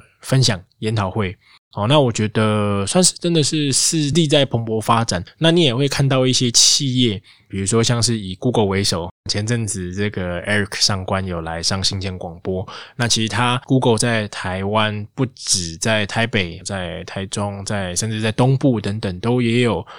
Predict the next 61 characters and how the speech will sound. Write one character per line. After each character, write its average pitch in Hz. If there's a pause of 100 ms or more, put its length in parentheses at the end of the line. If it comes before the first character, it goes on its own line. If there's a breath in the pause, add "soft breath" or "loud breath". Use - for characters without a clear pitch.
(100)
Google 104
这 113
样 104
子 90
去 107
协 101
助 123
成 101
立 110
的 87
G 107
D 107
G 107
的 98
社 104
群。 - (560 loud breath)
哦， 95
那 117
你 113
说 113
G 117
D 117
G 113
是 113
介 113
绍 110
Google 107
的 95
产 87
品 92
吗？ 82
其 92
实 90
也 90
不 -
见 95
得， 87
很 85
多 107
这 131
样 117
子 101
的 87
社 120
群， 92 (320 loud breath)
哦， 95
大 123
家 170
也 107
都 101
是 104
用 104
开 104
放 101
原 87
始 90
码 85
的 85 (240)
这 104
样 92
子 90